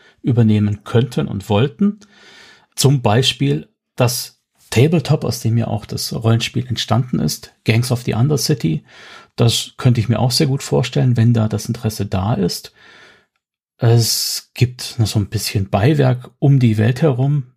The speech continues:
also die Welt, die sich ja Gangs of the Undercity und Subversion dann teilen würden. Also es gibt zum Beispiel ein Kochbuch für Neo-Babylon, <laughs> äh, und eine Romananthologie.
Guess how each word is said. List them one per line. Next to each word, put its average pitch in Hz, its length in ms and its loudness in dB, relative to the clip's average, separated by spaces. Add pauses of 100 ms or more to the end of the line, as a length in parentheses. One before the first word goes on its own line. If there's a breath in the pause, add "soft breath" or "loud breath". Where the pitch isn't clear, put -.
(120)
also 165 240 -4
die 104 160 -2
Welt, 110 220 0
die 110 60 -4
sich - 220 -6
ja - 80 -8
Gangs 107 320 -2
of - 180 -6
the 113 60 -2
Undercity 117 500 0
und 120 200 -2
Subversion 117 480 -2
dann 104 120 -6
teilen 123 360 -2
würden. 143 280 0 (760 loud breath)
Also 104 400 -2
es - 160 -8
gibt - 160 -20
zum 110 100 -4
Beispiel - 260 -8
ein 101 140 -14
Kochbuch - 600 -6
für - 240 -6
Neo-Babylon, 110 1300 0 (340 loud breath)
<laughs> - 460 -20
äh, 135 100 2
und 113 440 0
eine 107 180 2
Romananthologie. 117 1120 0